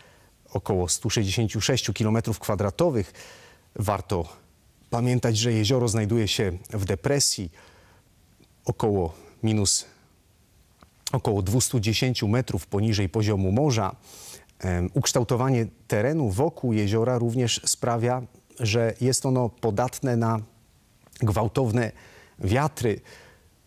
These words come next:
które mogą, e, dotykać, e, powierzchni jeziora i może dochodzić do gwałtownych ataków burzy, właśnie jak taka,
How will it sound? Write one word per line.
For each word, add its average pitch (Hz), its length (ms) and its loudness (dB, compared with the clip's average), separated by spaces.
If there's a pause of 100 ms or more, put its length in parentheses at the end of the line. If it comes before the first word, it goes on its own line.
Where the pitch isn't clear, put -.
(420)
które 107 460 2 (140)
mogą, 113 560 2 (440)
e, 92 200 -2
dotykać, 113 800 -2 (380)
e, 101 120 -12
powierzchni 123 500 2
jeziora 117 560 0 (1500)
i 131 100 4
może 131 260 4
dochodzić 120 500 2
do 98 180 2
gwałtownych 113 640 0
ataków 110 400 -2
burzy, 123 360 2
właśnie 107 260 -2
jak 92 200 -2
taka, 110 380 -4